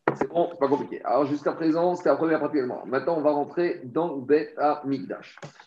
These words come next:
Alors, avant de rentrer, on va faire juste une petite introduction sur deux notions. On a expliqué que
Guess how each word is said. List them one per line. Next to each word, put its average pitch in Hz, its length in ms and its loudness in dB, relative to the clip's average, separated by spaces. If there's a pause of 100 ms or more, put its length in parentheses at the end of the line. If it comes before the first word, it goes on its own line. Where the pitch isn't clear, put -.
(160)
Alors, 139 220 4
avant 165 120 0
de 175 60 -2
rentrer, 160 360 4
on 147 80 -2
va 147 100 6
faire 147 160 0
juste 170 300 -6
une 151 120 -8
petite 143 180 -8
introduction 143 680 -6 (880)
sur 123 260 -4
deux 151 100 2
notions. 120 320 0 (600)
On 160 100 0
a 170 60 2
expliqué 175 500 -4
que 196 360 8